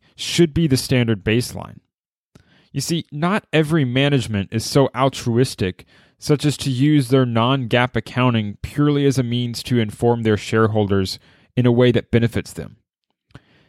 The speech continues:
In fact, it's become quite common to use non-gap to report earnings which are essentially fake to shareholders, but then publicize this as a success.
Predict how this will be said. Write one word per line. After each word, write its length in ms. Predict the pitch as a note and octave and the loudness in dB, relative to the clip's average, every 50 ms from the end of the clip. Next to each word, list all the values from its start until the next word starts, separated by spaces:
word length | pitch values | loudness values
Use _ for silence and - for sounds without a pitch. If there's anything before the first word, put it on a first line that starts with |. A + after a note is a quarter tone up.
| _ _ _ _ _ _ - | _ _ _ _ _ _ -2
In 120 | D3 D3 | -2 -2
fact, 420 | C#3 - - F#3+ F3+ F3+ E3+ - - _ _ _ _ _ _ _ _ _ _ _ _ _ _ _ _ _ _ _ _ _ _ | -2 0 0 2 2 0 -2 -4 -10 _ _ _ _ _ _ _ _ _ _ _ _ _ _ _ _ _ _ _ _ _ _
it's 140 | D#3 C#3+ - | -4 -2 0
become 360 | - E3+ - F#3 F#3+ E3+ E3 | -2 -2 0 2 0 0 0
quite 460 | - - - - F#3 G#3+ A3+ - _ | -4 -10 -8 -4 -2 -2 -2 -2 _
common 540 | - - - F3+ F3+ F#3 D3+ A2 G2+ F2+ F2 | -10 -6 -4 0 0 2 2 2 0 0 -4
to 160 | - - C3+ | -8 -8 -2
use 220 | C#3 D3 C#3 B2 A#2 | 0 2 2 2 0
non-gap 1040 | A#2 A#2 B2 C3 C#3 D#3 E3+ E3+ D#3+ C#3 G#2 - B2+ C3 D3 C#3 G#2+ - - - - - _ _ _ - - _ _ _ | -2 -2 0 0 0 0 0 -2 -2 -4 -2 0 0 0 2 0 -2 -4 -6 -12 -20 -20 _ _ _ -20 -20 _ _ _
to 120 | - - C3 | -4 0 2
report 540 | C#3 C3+ - - - - D#3 F3 F3+ - - _ | 2 2 2 -2 -2 0 2 2 2 0 -2 _
earnings 540 | C3+ D3+ D#3+ D#3+ C3+ A2 G2+ F#2+ F#2+ F#2 - | 0 0 2 2 2 0 0 -2 -4 -6 -4
which 200 | - B2 - - | -4 -4 -2 0
are 100 | C3+ B2+ | 2 2
essentially 520 | B2+ - - - E3 D#3 - - D#3 C3 | 0 0 -4 -8 -8 -8 -6 -4 -4 -4
fake 720 | A#2 - - - - - - C3 C#3+ D#3+ - - _ - - _ _ _ _ _ - | -4 -6 -10 -20 -12 -6 -4 -2 -2 -2 -6 -8 _ -20 -20 _ _ _ _ _ -4
to 80 | B2+ | -4
shareholders, 800 | - - - E3 E3 D#3+ C3 A2+ G2+ F#2+ F2 E2 E2 F2 F2+ - - _ _ - - - - | -2 0 2 4 4 4 6 4 4 4 2 0 -2 -4 -4 -8 -12 _ _ -20 -20 -12 -2
but 140 | - - - | 0 0 2
then 160 | - E3 C#3+ | 2 0 0
publicize 800 | - - - - F#3 F3+ G3 G3+ - - - C3 A#2 G#2+ G2+ G2 | -4 -6 -8 -6 -4 -2 -2 -2 -2 0 2 2 2 2 2 0
this 260 | A2 G#2+ G2+ G2+ - | 0 0 0 -2 -4
as 180 | - B2 A2 G2 | -4 -4 -4 -4
a 60 | F#2+ | -4
success. 760 | - - A2 - - - - C3+ A2+ - - - - - - | -8 -12 -14 -16 -14 -4 -2 0 0 0 -4 -8 -16 -20 -20